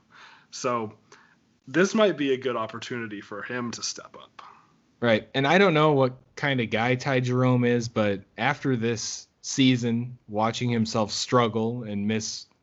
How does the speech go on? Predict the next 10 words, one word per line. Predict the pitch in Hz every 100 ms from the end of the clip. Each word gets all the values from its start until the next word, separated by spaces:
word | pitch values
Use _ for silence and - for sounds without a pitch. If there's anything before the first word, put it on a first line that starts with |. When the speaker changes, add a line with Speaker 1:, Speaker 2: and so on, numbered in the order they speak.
| _ -
Speaker 2:
and | 101 95 95
barely | 104 113 110
see | 110 113
the | 104 95
floor | - 110 107 107
for | 107
long | 98 98 98
chunks | 98 104 95 -
of | -
time, | 101 95 98